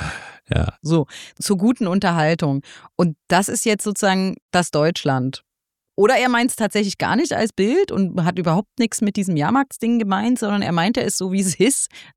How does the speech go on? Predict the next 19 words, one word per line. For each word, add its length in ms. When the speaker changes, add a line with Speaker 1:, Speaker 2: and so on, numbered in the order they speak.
Speaker 2:
Wenn 240
die 80
Frau 240
keinen 140
Unterleib 380
hat, 180
gibt's 180
halt 120
keine 180
Kinder. 340
Und 320
wenn 160
wir 80
keine 180
Kinder 260
haben, 160
gibt's 220
keinen 420
Fortgang 920